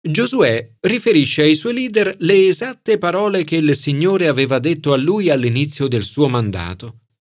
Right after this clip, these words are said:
"Non temete e non spaventatevi. Coraggio, siate forti." Come Giosuè, anche noi siamo invitati ad ascoltare queste parole oggi per poi riferirle agli altri.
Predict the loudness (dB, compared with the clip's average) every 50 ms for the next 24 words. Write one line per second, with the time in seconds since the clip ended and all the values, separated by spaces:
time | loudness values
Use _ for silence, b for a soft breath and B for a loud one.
0 | _ _ _ _ _ _ _ _ _ _ _ _ _ -12 -6 -2 0 0 0 0
1 | 0 0 0 2 2 2 0 0 -2 -6 -10 -12 -14 _ _ _ _ _ _ _
2 | -6 -4 -2 -2 -4 -6 -6 -6 -6 -4 -4 -2 -4 -4 -2 -2 -2 -2 -4 -4
3 | -8 -10 -12 -12 -18 -18 _ _ _ _ _ _ _ _ _ _ _ _ _ _
4 | _ -6 -4 -4 -2 -2 -4 -6 -6 -8 -8 -8 -10 -10 _ _ _ _ _ _
5 | _ _ _ _ -16 -10 -6 -4 -2 -2 -2 -2 -4 -6 -4 -2 0 0 0 0
6 | -2 -8 -16 -16 -16 -16 -18 _ _ _ _ _ _ _ _ _ _ _ _ _
7 | _ _ _ _ _ _ _ _ _ _ _ -4 -2 0 2 2 2 2 2 2
8 | 2 2 2 2 2 2 2 0 -2 _ _ -2 -2 0 0 0 0 0 2 2
9 | 2 2 0 0 -2 -4 -2 -2 -2 -2 -2 0 -2 -2 -2 -2 -4 -2 -2 -2
10 | 0 0 -2 -4 -4 -4 -6 -6 -4 -4 -4 -2 -2 -4 -4 -4 -4 -4 -4 -2
11 | -4 -2 -2 -2 -2 -2 0 0 0 0 -2 -4 _ -4 -2 -2 -2 -4 -6 -8
12 | -8 -8 -8 -8 -6 -8 -8 -6 -4 -2 0 0 2 0 0 -2 -2 -4 -4 -6
13 | -4 -2 -2 -2 -2 -2 -2 -4 -4 -4 -4 -6 -6 -6 -6 -6 -8 -10 -12 -12
14 | -12 -12 -12 -12 -16